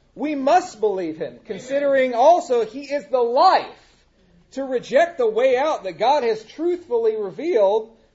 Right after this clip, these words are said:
Speaker 1: will result in death. And it is, as it is written, "He that believeth on the Son hath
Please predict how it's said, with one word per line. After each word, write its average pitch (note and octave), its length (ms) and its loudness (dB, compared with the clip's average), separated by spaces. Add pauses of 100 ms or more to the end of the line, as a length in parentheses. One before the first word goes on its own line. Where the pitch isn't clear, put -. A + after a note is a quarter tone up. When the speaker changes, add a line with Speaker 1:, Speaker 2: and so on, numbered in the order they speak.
Speaker 1:
will A#3 180 2
result A#3 600 2
in F#3+ 200 -12
death. F#3 420 0 (920)
And B3+ 180 0
it C#4 140 -10
is, G#3+ 200 -10
as A#3 280 -4
it B3+ 100 -8
is A3+ 160 -8
written, G#3 380 -8 (320)
"He D#4 220 -4
that C#4+ 180 2
believeth C#4 460 0
on C4+ 180 0
the A#3+ 100 -4
Son B3 480 0 (200)
hath - 520 -2